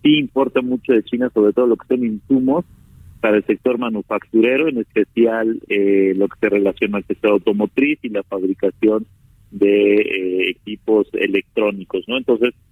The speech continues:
podríamos ver retrasos en la actividad industrial, eh, particularmente en estos dos sectores. Eh, y se habla también de que, pues bueno, el creciente, o la creciente importancia que ha tenido China en el número de viajeros,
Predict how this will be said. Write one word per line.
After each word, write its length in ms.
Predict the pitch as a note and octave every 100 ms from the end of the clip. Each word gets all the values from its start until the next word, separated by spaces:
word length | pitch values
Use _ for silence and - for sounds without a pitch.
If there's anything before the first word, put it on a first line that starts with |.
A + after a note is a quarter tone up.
| _
podríamos 500 | - A#2 C3 A#2+ A2+
ver 160 | G#2 A2+
retrasos 540 | A2 - A#2 A#2 A#2+
en 120 | G#2+ G2
la 40 |
actividad 540 | - G#2 G2 G#2 G#2+
industrial, 680 | G#2 G2+ G2 - A2+ A2+ B2+ _ _ _
eh, 180 | G#2 G2 -
particularmente 1160 | G2 G2 - G#2+ G#2+ G2+ G#2+ G2+ A2 G#2+ E2+
en 120 | F#2+ G2
estos 340 | G2+ _ G#2 F#2
dos 140 | G2+ -
sectores. 540 | A2+ - F3 F3 G3+ _ _ _ -
Eh, 280 | D#3+ E3 F3+
y 100 | G3+
se 80 |
habla 180 | A3+ A3
también 280 | G#3 F#3 G3
de 100 | F3+
que, 140 | E3+
pues 160 | D3+ C#3+
bueno, 280 | D3+ C3 A#2
el 280 | A#2 A2+ -
creciente, 1000 | A#2+ B2 C#3+ D3+ D3 - C#3+ C3 B2 A2
o 80 | A2+
la 100 | A#2
creciente 380 | B2+ B2+ E3 D#3+
importancia 480 | B2 A#2+ C#3 D3
que 100 | -
ha 20 | C3
tenido 320 | C3+ B2+ C3
China 460 | - B2+ B2 B2+ - - _ -
en 200 | A2+ A2+
el 180 | A2 G#2
número 360 | B2 C3+ B2
de 140 | G#2 G2+
viajeros, 720 | G2+ G2+ - A#2 A2+ G#2+